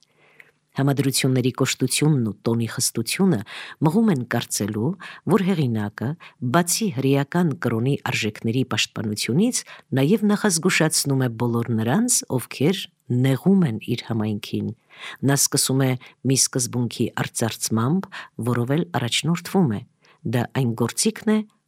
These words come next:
որ կիրառում է Աստված իր թշնամիներին պատժելու համար, բայց այդ պատիժը միաժամանակ բարերարություն է Իսրայելի համար։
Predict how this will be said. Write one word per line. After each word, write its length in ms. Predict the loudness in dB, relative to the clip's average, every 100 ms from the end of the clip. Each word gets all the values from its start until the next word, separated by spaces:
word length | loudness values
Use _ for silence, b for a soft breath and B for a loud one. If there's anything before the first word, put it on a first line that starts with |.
| -4
որ 160 | -4 -4
կիրառում 560 | -4 -4 -2 2 2
է 100 | 2 0 -6 _ _ -4
Աստված 600 | -2 -4 0 0 0 -2 -6 _ _ _
իր 140 | -2 -2
թշնամիներին 760 | -4 -2 -2 -2 -2 -2 -4 -2
պատժելու 540 | -4 -2 -2 -2 -2
համար, 320 | -2 -2 -4 -8 B _
բայց 240 | -4 0
այդ 180 | -2 -4 _
պատիժը 580 | -6 -4 2 2 2 0 -4 b _
միաժամանակ 800 | -2 0 0 -2 -2 -2 -4 -6 -10
բարերարություն 920 | -4 -2 -2 -2 -4 -4 0 2 2
է 80 | -4 -12 _ _ -4
Իսրայելի 560 | -2 -2 -4 -6 -6
համար։ 380 | -4 -4 -4 -8